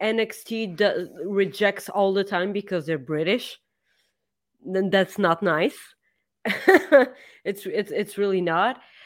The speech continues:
And they have been so entertaining to me. I, I've loved them in N X T U K. I'm, I love them here. I have no idea why they're not over with the crowd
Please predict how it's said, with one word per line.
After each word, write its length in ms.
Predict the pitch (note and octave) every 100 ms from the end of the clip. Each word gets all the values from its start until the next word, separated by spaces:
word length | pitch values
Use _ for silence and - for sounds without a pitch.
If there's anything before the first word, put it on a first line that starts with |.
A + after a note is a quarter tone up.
| - -
And 440 | G#3 A3 G#3+ G#3+ G#3 -
they 260 | G3+ C4
have 200 | E4+ D#4+ C4
been 140 | C#4
so 280 | - A#3 A#3+
entertaining 720 | B3+ A3 A3 G3 E3+ D#3+ D#3
to 120 | -
me. 240 | D3 F2 - -
I, 180 | F#3 G#3
I've 260 | - A3 F#3+
loved 280 | G#3 G3+
them 280 | G#3 G#3 G3+ F#3
in 460 | F#3+ G3 F#3+ F#3 F3
N 120 | F#3
X 160 | F#3+ F#3
T 80 | G#3
U 120 | G3
K. 300 | F#3+ F#3 F3 -
I'm, 200 | F3+ F#3 -
I 120 | G3
love 280 | F#3 F3 F3+
them 160 | F#3
here. 240 | F#3 F#3+ G3
I 120 | E3+
have 180 | F#3 E3
no 200 | F3+ F3
idea 260 | E3+ E3+ F3
why 380 | E3 D#3 D#3 - _ _ _
they're 140 | F3 F3+
not 220 | F3+ F3 -
over 320 | - F#3 E3+ F3+
with 220 | E3 D3+
the 60 |
crowd 460 | D#3 - D#3+ F3 F#3